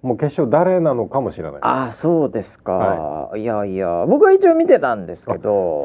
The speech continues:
Speaker 1: さすがですね。
Speaker 2: ええ。
Speaker 1: 元漫才師。
Speaker 2: あ、元漫才師という意味でね。
Speaker 1: <laughs>
Speaker 2: いや、でもね、今年はね、
Speaker 1: はい。
Speaker 2: ちょっ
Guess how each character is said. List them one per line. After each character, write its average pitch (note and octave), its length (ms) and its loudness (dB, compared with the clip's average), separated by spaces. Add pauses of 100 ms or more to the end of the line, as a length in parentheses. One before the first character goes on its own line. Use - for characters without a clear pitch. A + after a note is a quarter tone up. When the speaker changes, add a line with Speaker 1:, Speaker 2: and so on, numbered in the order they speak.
Speaker 1:
さ - 20 -4
す A2 100 -4
が G#2+ 100 2
で G2+ 80 -2
す - 100 -14
ね。 D#2+ 220 -8
Speaker 2:
え B2 560 4
え。 - 20 -6
Speaker 1:
元 C#3 160 0 (120)
漫 F2 260 -6
才 F3 100 -4
師。 - 40 0
Speaker 2:
あ、 - 0 -
元 C4+ 300 8
漫 D#3 220 2
才 - 320 0
師 - 140 -10
と A#2 100 2
い A2+ 100 2
う - 20 2
意 A2 40 -2
味 A2 100 -6
で F2+ 100 0
ね。 D#3+ 160 2 (500)
Speaker 1:
<laughs> - 460 -8
Speaker 2:
い - 40 2
や、 B3+ 120 10
で C4 100 4
も A3+ 100 2
ね、 F#3+ 120 4
今 C4+ 220 -2
年 F4 380 4
は D4+ 180 6
ね、 A3 460 4
Speaker 1:
は G#2+ 120 2
い。 D#2 120 -10 (800)
Speaker 2:
ち - 120 2
ょ F4+ 40 6
っ F4+ 40 0